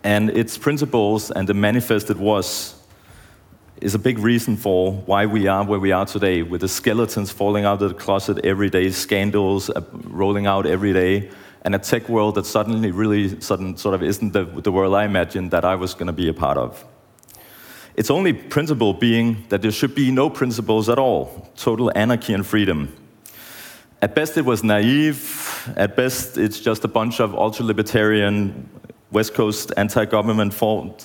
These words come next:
labeled as ideology for a new generation and a new digital global culture.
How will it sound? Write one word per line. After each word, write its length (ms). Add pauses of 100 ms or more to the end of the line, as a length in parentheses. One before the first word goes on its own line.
(320)
labeled 420
as 140
ideology 960
for 260
a 20
new 200
generation 600
and 120
a 40
new 180
digital 420
global 400
culture. 520